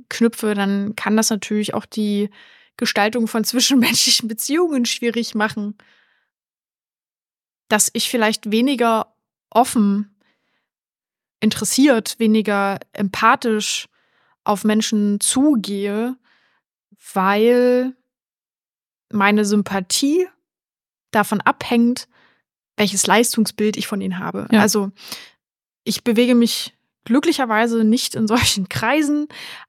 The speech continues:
Speaker 1: aber man macht ja seine Erfahrungen <laughs> trotzdem. Äh, ich, es gibt Menschen, es gibt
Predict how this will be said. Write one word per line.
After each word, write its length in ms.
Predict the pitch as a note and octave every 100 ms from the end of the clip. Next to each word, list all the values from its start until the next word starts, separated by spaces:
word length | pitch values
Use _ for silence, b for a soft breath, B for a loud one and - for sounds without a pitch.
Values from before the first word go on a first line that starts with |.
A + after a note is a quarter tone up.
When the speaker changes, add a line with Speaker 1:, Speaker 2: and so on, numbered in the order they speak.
| -
Speaker 1:
aber 200 | G#3+ A#3
man 180 | A3+
macht 260 | G#3+ A#3 -
ja 100 | A3
seine 200 | G#3 G#3
Erfahrungen 680 | - F#3+ - A3+ A3+ A#3 C4 - -
<laughs> 180 | -
trotzdem. 680 | - - - - - - B3 B B B B B B -
Äh, 340 | A3 G#3+ G#3+ -
ich, 200 | - - _ _ _ _ _ _
es 160 | A#3 -
gibt 280 | C#4 _
Menschen, 500 | G#3+ A3 C4 C#4 C4+ B3+
es 140 | -
gibt 180 | B3